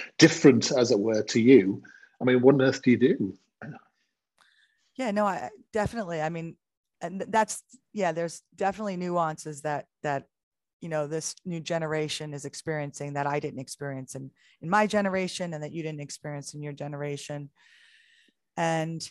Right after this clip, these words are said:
Speaker 2: you know, f-, you know, in that situation, you know, it's all about,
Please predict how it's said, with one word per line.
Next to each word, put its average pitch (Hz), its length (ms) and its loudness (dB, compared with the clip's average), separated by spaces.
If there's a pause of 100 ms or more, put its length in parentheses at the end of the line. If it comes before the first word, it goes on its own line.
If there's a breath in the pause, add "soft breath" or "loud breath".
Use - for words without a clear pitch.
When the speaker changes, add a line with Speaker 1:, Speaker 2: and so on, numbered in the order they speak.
Speaker 2:
you 202 100 -6
know, 160 320 0 (1400)
f-, - 300 -18 (100)
you 214 80 -6
know, 185 180 -2
in 185 120 -6
that 185 260 -2
situation, 175 800 -6
you 151 100 -10
know, 151 140 -6
it's 156 160 -10
all 156 200 -6
about, 151 460 -4